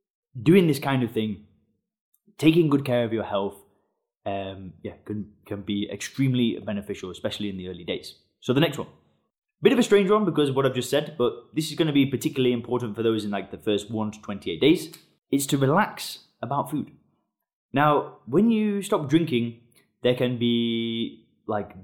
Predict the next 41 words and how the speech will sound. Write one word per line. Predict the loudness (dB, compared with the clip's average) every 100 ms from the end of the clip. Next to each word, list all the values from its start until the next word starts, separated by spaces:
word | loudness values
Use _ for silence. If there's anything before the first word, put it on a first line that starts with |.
| -2
dips | 0 0 -6 -10
in | -6 -6
blood | -2 -2 0
sugar | 0
levels | 0 2 -2 -4
'cause | -8 -8
alcohol | -8 -6 -6
is | -6
obviously | -10 -12 -16 -14
completely | -14 -4 -2 -2
filled | -4 -2 -2 -4
with | -2
sugar. | 2 2 0 -8 _ _ _ _ _
And | 0 2 2 0 -2 -2 -6 -10 _ _ _ _ _ -6
you | 2 4 6 4 2
can | -2 -2 -2
sometimes | -2 -2 0 -2 -2
start | -2 -2 -2
regaining | -2 0 2 2 0
an | -2 -4
appetite | -6 -8 -10 -6 -4
that |
wasn't | -2 -2 -2 -2
there | -2
because | -4 -8 -6
you | -6
were |
just | -6 -10 -16 _ _ _ -2
fueling | 0 0
your | -2 -2
body | -4
with | -2
alcohol. | -2 -2 -4 -6 -6 _ _ _ _ 0
What | 4
I'm | 4
saying | 4 2 2
is | 0 -2
that | -2 -4 -8
at | -8
the | -6
beginning, | -6 4 4 4 0 -10